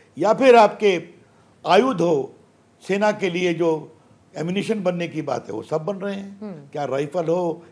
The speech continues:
Speaker 1: क्या टैंक हो, तो या तेजस विमान हो, तो इसे कहते हैं समग्र दृष्टि में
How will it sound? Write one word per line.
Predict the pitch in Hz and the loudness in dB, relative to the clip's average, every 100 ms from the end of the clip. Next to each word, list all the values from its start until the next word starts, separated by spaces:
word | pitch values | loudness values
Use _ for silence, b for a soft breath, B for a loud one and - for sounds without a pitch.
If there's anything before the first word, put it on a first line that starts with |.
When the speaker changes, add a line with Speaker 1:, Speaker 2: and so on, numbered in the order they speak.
| - | -12
Speaker 1:
क्या | 135 | -12
टैंक | - 135 165 180 - | -6 -4 -4 -6 -6
हो, | 190 170 - - b b b b - | -4 -4 -6 -18 b b b b -14
तो | 240 - - - | -14 -16 -20 -4
या | 165 170 | 2 2
तेजस | 147 - 160 196 160 | 0 -4 0 0 0
विमान | 127 143 185 233 | -6 0 2 2
हो, | 185 196 135 - _ b b b b - | 0 -2 -2 -10 _ b b b b -12
तो | 208 | -10
इसे | 185 269 | -4 -2
कहते | 233 226 226 | 0 0 0
हैं | 262 | -2
समग्र | - - - 247 294 220 269 | -2 -4 0 4 4 4 -2
दृष्टि | 185 208 - 240 | -2 -4 -6 -8
में | 214 202 196 196 - | -4 -4 -4 -6 -14